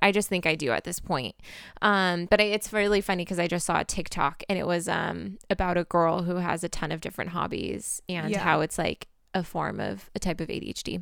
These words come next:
Speaker 1: So it's my new thing. I'm still doing Korean, luckily. <laughs> Luckily. I, I took a two-week stint off of it, but I stopped working out. I stopped doing everything just because I've been sick for
Speaker 2: 'Cause
Speaker 1: what
Speaker 2: of
Speaker 1: feels like
Speaker 2: vases.
Speaker 1: forever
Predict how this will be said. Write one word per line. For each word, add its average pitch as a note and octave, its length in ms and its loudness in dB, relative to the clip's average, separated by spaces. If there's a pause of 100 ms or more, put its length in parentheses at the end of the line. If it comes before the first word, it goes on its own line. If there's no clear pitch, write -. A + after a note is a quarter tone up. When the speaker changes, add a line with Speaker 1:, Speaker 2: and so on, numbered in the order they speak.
Speaker 1:
So G#3+ 400 8 (1080)
it's - 160 -4
my A3 100 4
new A#3 140 6
thing. C4 540 2 (420)
I'm A3 80 4
still A#3+ 200 8
doing B3+ 200 6
Korean, A#3 400 4
luckily. F3 580 2 (140)
<laughs> G#3+ 60 -4 (800)
Luckily. B3+ 680 10 (640)
I, A3 400 8
I - 60 4
took B3 200 2
a A#3 80 6
two-week G#3 520 0 (220)
stint F#3+ 440 2
off D#3 260 2
of E3 140 -4
it, A#2+ 300 -2 (180)
but D#3+ 280 2 (220)
I E3+ 140 -2
stopped E3 300 -2
working D#3+ 340 -6
out. D#3 220 -2
I D#3+ 60 -2
stopped D#3 280 -4
doing D#3 260 -4
everything D#3 340 -6
just D#3 180 -6
because - 220 -10
I've D#3 140 -6
been D#3 120 -10
sick - 400 -2
for - 180 -8
Speaker 2:
'Cause G3+ 80 2
Speaker 1:
what G3+ 100 2
Speaker 2:
of G3 80 0
Speaker 1:
feels F3 180 2
like D#3+ 120 0
Speaker 2:
vases. D#3+ 140 -4
Speaker 1:
forever E3 580 -2